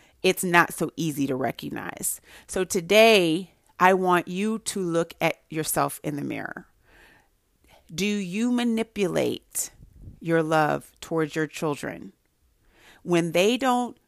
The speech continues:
do what you want them to do, when they don't meet your expectations, do you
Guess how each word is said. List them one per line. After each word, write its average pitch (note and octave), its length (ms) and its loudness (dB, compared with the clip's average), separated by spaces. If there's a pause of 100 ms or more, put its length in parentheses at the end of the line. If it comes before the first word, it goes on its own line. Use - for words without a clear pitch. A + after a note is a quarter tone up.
(120)
do G#3+ 220 -2
what F#3+ 240 -2
you G3 160 -4
want F3 260 0
them E3+ 160 -4
to E3 140 -8
do, C#3+ 360 -8 (360)
when F#3+ 360 0
they A3 340 0
don't G#3+ 580 -2 (340)
meet G3+ 320 -4
your G3 280 -2
expectations, - 1300 -8 (440)
do A3 260 -2
you A3 580 -4